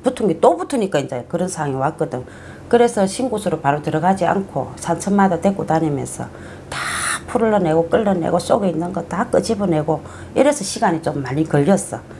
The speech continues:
만약에 그런 일을 하지 않고 바로 다이렉트로 갔다면, 신굿으로 들어갔다면 만-, 말문도 열리지 않-, 않을 뿐더러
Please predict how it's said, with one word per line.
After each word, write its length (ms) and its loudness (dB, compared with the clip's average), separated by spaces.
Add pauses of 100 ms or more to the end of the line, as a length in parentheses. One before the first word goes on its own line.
(520)
만약에 420 6
그런 360 4
일을 160 4
하지 280 2
않고 300 0
바로 320 2
다이렉트로 520 -2
갔다면, 600 0
신굿으로 400 -4
들어갔다면 680 0
만-, 400 2 (400)
말문도 640 6
열리지 460 0
않-, 340 -4
않을 300 2
뿐더러 580 6